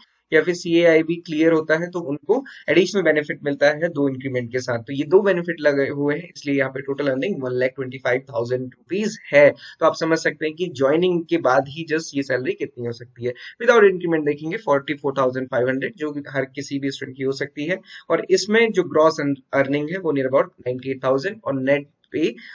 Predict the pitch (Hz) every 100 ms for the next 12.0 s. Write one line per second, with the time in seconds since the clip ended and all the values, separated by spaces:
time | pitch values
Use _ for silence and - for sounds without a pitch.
0 | - 170 170 160 143 143 143 135 151 160
1 | 180 170 151 170 170 - 175 165 - 143
2 | 139 143 165 156 151 147 135 131 139 139
3 | 139 139 151 - 160 160 - 233 - 139
4 | 139 135 170 196 175 151 156 165 156 165
5 | 170 - 170 156 147 143 135 143 147 196
6 | 233 208 175 151 139 139 127 117 131 147
7 | 160 185 185 160 147 147 156 165 165 170
8 | 147 135 127 135 120 _ _ _ _ -
9 | 143 185 196 226 170 165 170 165 180 156
10 | 147 175 202 185 170 - 143 151 143 151
11 | - 165 165 139 147 185 185 180 175